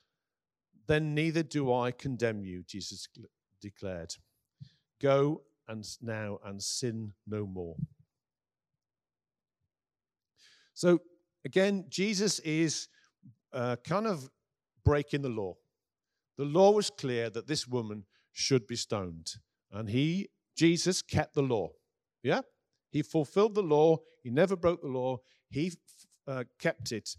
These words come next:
And yet at this time, he, he is as though he was jumping to the, the resurrection.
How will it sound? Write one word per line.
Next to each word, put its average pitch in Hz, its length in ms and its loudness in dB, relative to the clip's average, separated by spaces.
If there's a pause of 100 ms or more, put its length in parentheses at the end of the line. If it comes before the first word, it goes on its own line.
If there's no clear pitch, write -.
(360)
And 151 180 -2
yet 214 220 0
at 151 160 -6
this 208 180 -2
time, 127 440 -2 (1160)
he, 143 380 -6 (1300)
he 151 320 -8 (840)
is 123 120 -8
as 147 160 -2
though 196 180 6
he 202 140 4
was 180 160 0
jumping 196 480 2
to 196 140 -2
the, 180 160 -4 (100)
the 147 340 -2 (220)
resurrection. 120 840 -2